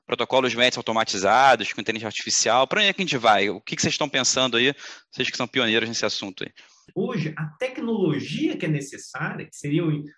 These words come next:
Speaker 2: a introdução pra que você me perguntou, Felipe, hoje a tecnologia, ela é amplamente disponível.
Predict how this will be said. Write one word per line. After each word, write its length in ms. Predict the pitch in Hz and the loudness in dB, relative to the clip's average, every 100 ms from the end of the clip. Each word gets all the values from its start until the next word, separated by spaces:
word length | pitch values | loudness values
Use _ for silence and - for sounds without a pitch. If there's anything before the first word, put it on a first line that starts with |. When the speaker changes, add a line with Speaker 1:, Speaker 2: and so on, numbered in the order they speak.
| _ 147 | _ -8
Speaker 2:
a 40 | |
introdução 480 | 147 151 147 - 190 | -6 -6 -8 -4 -2
pra 100 | 175 | -2
que 80 | 156 | -4
você 240 | 143 139 | -6 -4
me 160 | 143 120 | -6 -6
perguntou, 480 | 120 110 104 190 190 | -6 -6 -6 -6 -4
Felipe, 320 | - - - _ _ _ _ - | -6 -8 -12 _ _ _ _ -6
hoje 320 | 262 302 180 | -2 0 -2
a 60 | |
tecnologia, 720 | - 156 160 143 143 214 254 - | -2 -4 -2 -2 -2 -2 -4 -8
ela 180 | 220 254 | -8 -6
é 120 | 220 | -6
amplamente 880 | 233 320 - 269 208 190 262 285 - | -2 -2 0 -2 0 0 0 -4 -10
disponível. 760 | - - 202 151 170 196 - | -14 -12 -6 -2 -2 -2 -4